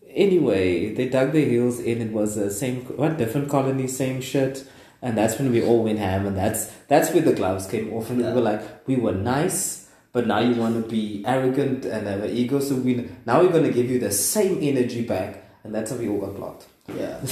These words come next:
Speaker 2: And it's very much a thing of how, um, so many, like, other fans that, um, supported India, like, they were like, "No, hey, we can't anymore." Like,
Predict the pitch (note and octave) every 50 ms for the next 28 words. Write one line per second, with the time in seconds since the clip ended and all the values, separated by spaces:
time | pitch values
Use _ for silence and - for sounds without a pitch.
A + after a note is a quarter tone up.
0 | - - - - - D3+ E3 E3 D#3 - - E3 F3 G3 G#3 G3 F3+ - D#3 C3+
1 | - - D3 C3+ C3+ C3 B2 A#2+ A#2+ - - - - B2 A2+ A2+ A2 A2+ A2+ A2
2 | A2+ - - - - _ _ _ _ _ _ _ _ - - - _ _ _ -
3 | B2 A#2 A2+ A2 G#2+ G#2+ A2 A2 - - - - _ _ - - - - F#3+ F#3
4 | F3+ E3 C#3+ C#3 D3 D3 C#3+ C3+ A#2+ - - - - - - _ _ _ _ _
5 | _ - A#2+ B2 A#2+ A#2+ - - - - B2+ A#2 A#2 A#2+ A#2 - D3+ C#3 C3+ B2
6 | B2 B2 A#2 - - - A#2 A2+ A2+ A2+ - - G#2+ G#2+ G#2+ G#2+ A2 - - -
7 | - - D3+ D3 D3 C#3+ A#2+ - - B2 A#2 A2 A2+ A2 G#2+ G#2+ - - - A2
8 | G#2+ G#2+ G#2 - - A2+ A2 A2+ A2+ A#2+ A#2+ A2+ A2+ A#2 A2+ A2+ A2 A2 A2 -
9 | - - - _ _ _ _ _ _ _ _ _ _ _ _ - A#2+ A2+ A2 A2
10 | A2+ D3 G3+ A3 - - - A#2 G#2+ - - D3 D3 D3+ E3+ E3+ - - - F3+
11 | F3 F3+ F#3 F#3 F#3+ G3 G3 D#3+ C3 A#2+ A#2+ A#2 A2+ - - - -